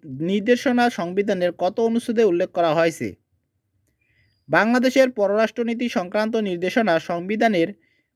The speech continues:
পঁচিশ নং অনুচ্ছেদে উল্লেখ করা হয়েছে। মাতৃপ্রধান পরিবার ব্যবস্থার প্রচলন কোন জাতিসত্তায় রয়েছে? মাতৃপ্রধান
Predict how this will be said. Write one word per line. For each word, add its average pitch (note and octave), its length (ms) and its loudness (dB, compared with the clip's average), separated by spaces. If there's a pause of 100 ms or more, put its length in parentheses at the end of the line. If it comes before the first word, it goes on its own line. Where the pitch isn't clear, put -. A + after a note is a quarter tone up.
(140)
পঁচিশ A3+ 360 -2
নং B3+ 140 0 (100)
অনুচ্ছেদে G3 580 -2 (160)
উল্লেখ G3 300 0
করা E3+ 220 4
হয়েছে। D#3+ 360 0 (2250)
মাতৃপ্রধান C4 920 2
পরিবার G#3+ 480 0 (340)
ব্যবস্থার A#3 520 -2
প্রচলন G3+ 460 0 (140)
কোন B3+ 280 4
জাতিসত্তায় G#3 680 -2
রয়েছে? D3 340 0 (920)
মাতৃপ্রধান B3 640 2